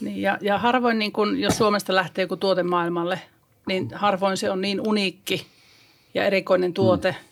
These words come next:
Speaker 1: että se sellaisenaan siellä markkinassa pääsisi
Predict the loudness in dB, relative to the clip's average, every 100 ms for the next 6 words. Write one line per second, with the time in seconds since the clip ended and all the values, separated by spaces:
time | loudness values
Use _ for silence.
0 | -12 -12 -4 -2 -2 2 2 4 2 0
1 | 0 0 0 -2 0 -2 -4 -6 -6 -2
2 | -4 -4 _ _ _ 0 0 -2 -4 -4
3 | -6